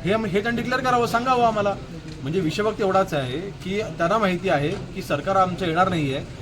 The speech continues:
मग जनतेला आपण फक्त गाजर दाखवूया, सत्यमेव यायचंच नाही आहे, कुठलाही आकडा फेकून देऊ, असं म्हणून त्यांनी तीन हजार रुपये डिक्लेअर केलेले आहे. देत नाही. त्याचं मला नेरेटिव्ह, अ, त्या नेरेटिव्ह खोडून करायची गरज नाही, कारण तो नेरेटिव्ह जनतेमध्ये नाहीच आहे ना.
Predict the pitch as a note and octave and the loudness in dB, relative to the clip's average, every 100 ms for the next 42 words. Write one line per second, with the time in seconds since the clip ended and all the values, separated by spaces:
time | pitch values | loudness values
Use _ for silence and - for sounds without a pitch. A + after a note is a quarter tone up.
0 | - - D3 D3 D3 F#3+ G3 F#3 F3 F3 | -12 -6 -4 -2 2 2 2 -2 -2 0
1 | E3+ E3 G#3 A3 - E3 C3+ - - - | 2 2 4 2 4 0 0 -2 -10 -10
2 | - - E3+ G3 G#3 A#3 A3+ A#3+ A#3 A#3+ | -10 -6 -4 -2 0 4 4 4 -2 0
3 | A#3 A3+ F3+ E3+ A3 G#3 A3 G3 A#3 B3+ | 0 0 -2 2 4 4 2 -2 -2 0
4 | A#3 A3 - - - C3+ D3 G3 G#3+ G#3 | 0 0 -4 -10 -8 -4 -2 0 0 0
5 | G#3 - F#3+ F#3 G3 G#3 D#3+ D#3+ C#3+ B2+ | 0 0 -2 0 0 -2 -2 -2 -2 -4
6 | B2 C#3 F3+ - - E4+ - _ _ _ | -4 -6 -6 -6 -6 -6 -8 _ _ _
7 | _ - D#3+ C#3 B2+ A#2+ G2+ - - - | _ -10 -6 -4 -4 -4 -6 -6 -8 -8
8 | - - - G3 F#3 D3+ F3+ G3+ F#3+ G3+ | -6 -6 -4 -2 -2 0 0 2 2 2
9 | A3 - G3+ F3+ D#3+ C#3 - E3 F#3+ F3 | 0 -2 -4 -4 -4 -8 -2 0 2 0
10 | F#3+ G#3 - F3 G3 G3+ G#3 G#3+ F#3+ G3+ | 0 -2 -2 -4 0 2 2 0 0 0
11 | A3 A3 A3+ A3 F#3+ G3 A3 G3+ G3+ A3+ | 0 0 0 0 0 0 0 -2 0 0
12 | A3 G#3+ G#3+ A3+ D3+ | 0 0 0 0 0